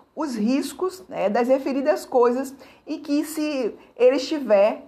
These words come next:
em mora de receber, é, conforme diz lá o parágrafo, o parágrafo segundo, é, do artigo quatrocentos,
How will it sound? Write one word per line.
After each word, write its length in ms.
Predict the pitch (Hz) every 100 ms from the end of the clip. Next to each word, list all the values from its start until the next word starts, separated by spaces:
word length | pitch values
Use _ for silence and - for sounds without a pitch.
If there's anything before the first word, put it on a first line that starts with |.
| _
em 360 | - 254 262 311
mora 360 | 240 220 226 226
de 120 | 269
receber, 800 | 285 262 285 240 202 185 214 - -
é, 200 | 165 190
conforme 440 | 220 214 233 254
diz 180 | 233 247
lá 240 | 214 196
o 80 | 233
parágrafo, 800 | - 220 208 233 254 262 233 - - - -
o 80 | 208
parágrafo 520 | 254 226 202 202 202
segundo, 720 | - 262 202 254 285 330 349 - - -
é, 240 | 170 208
do 440 | 208 254 247 233
artigo 340 | 240 247 254 262
quatrocentos, 580 | 269 269 247 240 262